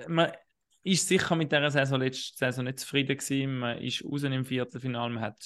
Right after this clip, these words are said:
ähm, sehr, sehr, sehr viel Mühe gehabt in der Quali, dass man überhaupt noch da auf den letzten Drücker in die Top Six reingerutscht ist. Und trotzdem, man hat nie das Gefühl gehabt, dass du da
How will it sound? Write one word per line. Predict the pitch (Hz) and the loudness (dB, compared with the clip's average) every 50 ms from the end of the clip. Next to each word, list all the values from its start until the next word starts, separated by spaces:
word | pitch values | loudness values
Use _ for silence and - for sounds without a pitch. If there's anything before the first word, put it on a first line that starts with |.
| - | -12
ähm, | - - - 117 113 113 110 | -6 -2 0 0 0 0 -2
sehr, | 110 - - 127 123 120 | -2 2 4 4 4 2
sehr, | - - - - 131 123 - - | 0 -4 0 2 4 4 4 0
sehr | - - 139 139 143 139 | 0 2 4 4 4 4
viel | 139 - 135 131 | 2 0 -2 -2
Mühe | 131 131 131 131 | 0 0 0 -2
gehabt | 131 - 120 120 | 0 0 0 0
in | 117 | 0
der | 117 117 | 0 -4
Quali, | - - - 123 131 131 135 135 127 | -6 -2 4 6 8 8 8 6 4
dass | 120 117 - | 2 0 -2
man | 120 117 | -4 -4
überhaupt | 113 117 113 113 113 117 113 | -2 0 2 2 2 2 0
noch | 117 120 113 | -2 -2 0
da | 113 113 | 0 0
auf | 110 104 - | -2 -2 -6
den | - 117 | -4 -2
letzten | 117 117 117 - - - 120 | -2 -2 -2 -4 -6 -6 -6
Drücker | 117 - - - 117 | -8 -6 -4 -2 -2
in | 113 104 | -2 -2
die | 110 107 | -4 -4
Top | - - 120 - - | -2 -2 -4 -4 -4
Six | - - 127 120 - - - | -4 -4 -4 -4 -4 -6 -6
reingerutscht | 123 123 123 - - 120 120 - - - 127 | -4 -4 -4 -4 -4 -4 -4 -6 -6 -4 -4
ist. | 123 123 - - - - - - - - - - - - _ _ | -4 -4 -6 -8 -16 -20 -20 -20 -20 -20 -20 -20 -20 -20 _ _
Und | - 156 139 131 | -4 -2 -2 4
trotzdem, | 131 139 156 151 - - 156 147 143 143 - - | 6 6 6 6 4 2 2 2 2 -2 -6 -8
man | - 131 131 | -6 0 2
hat | 135 143 143 - | 2 2 2 0
nie | 151 151 151 151 156 170 170 | -4 -4 -2 0 0 2 2
das | 170 160 - - | 2 0 -2 -4
Gefühl | - - 151 147 139 | -2 0 0 0 2
gehabt, | - 147 131 | 2 2 2
dass | 135 131 - | 0 -2 -2
du | - 131 | -2 0
da | 123 127 | 2 2